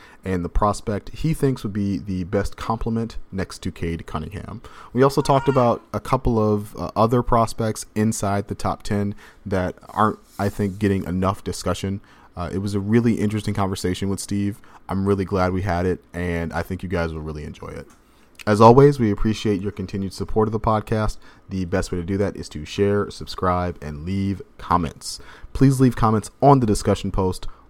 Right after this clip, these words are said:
on Detroit Bad Boys. That's the best way for us to have the conversation that we want to have around the podcast.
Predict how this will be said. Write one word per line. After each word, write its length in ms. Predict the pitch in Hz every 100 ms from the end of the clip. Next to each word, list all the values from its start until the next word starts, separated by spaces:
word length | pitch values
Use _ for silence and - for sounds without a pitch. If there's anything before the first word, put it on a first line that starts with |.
| -
on 120 | 107
Detroit 300 | 101 101 82
Bad 200 | 85 85
Boys. 340 | 85 85 85 - - -
That's 200 | 101 98
the 180 | - 98
best 340 | 92 101 101 104
way 140 | 98
for 120 | -
us 100 | 98
to 80 | -
have 100 | 92
the 60 | -
conversation 640 | 104 98 104 107 104 113 110
that 160 | 104
we 100 | 127
want 220 | 151 214
to 60 | 117
have 360 | 71 69 - -
around 340 | 87 90 101 107
the 60 |
podcast. 520 | 107 117 - - -